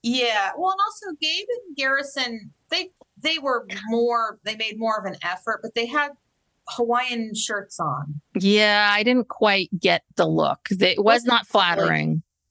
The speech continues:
Speaker 2: and it
Speaker 1: wasn't
Speaker 2: was
Speaker 1: totally
Speaker 2: weird.
Speaker 1: fifties. But you know that Garrison, I think that's Garrison's business.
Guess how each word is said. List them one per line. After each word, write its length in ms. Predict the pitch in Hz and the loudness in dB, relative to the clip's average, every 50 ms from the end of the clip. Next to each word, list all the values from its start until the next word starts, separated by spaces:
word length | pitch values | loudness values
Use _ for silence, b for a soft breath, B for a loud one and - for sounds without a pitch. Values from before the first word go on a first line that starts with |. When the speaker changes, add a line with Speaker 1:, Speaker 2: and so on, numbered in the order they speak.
| _ - | _ 0
Speaker 2:
and 160 | 185 180 175 | 2 2 2
it 40 | 175 | 4
Speaker 1:
wasn't 60 | - | 4
Speaker 2:
was 120 | 170 170 - | 2 0 2
Speaker 1:
totally 180 | 175 165 - - | 2 2 2 2
Speaker 2:
weird. 120 | - - | 0 -4
Speaker 1:
fifties. 500 | 285 277 277 226 226 - - - - - - | -4 -4 -6 -6 -6 -8 -16 -20 -18 -10 -8
But 180 | 294 311 302 370 | -6 -4 -4 -2
you 80 | 359 | -2
know 140 | 339 349 359 | -2 -2 -2
that 180 | 320 269 233 226 | -2 -4 -4 -4
Garrison, 600 | 269 285 349 453 523 508 523 - 381 294 269 - | -4 -4 -2 -4 -4 -6 -6 -4 -4 -4 -4 -4
I 100 | 254 269 | -6 -8
think 240 | 269 - 339 370 - | -8 -10 -12 -6 -6
that's 220 | 381 302 - - | -6 -6 -6 -10
Garrison's 600 | 233 233 254 254 254 269 269 - 262 240 233 226 185 | -6 -4 -2 -2 -2 -4 -6 -6 -6 -6 -6 -6 -6
business. 880 | 170 202 277 381 339 285 151 127 - - - - - - - - - | -6 -4 -4 -4 -6 -8 -8 -10 -10 -10 -12 -10 -10 -8 -8 -10 -10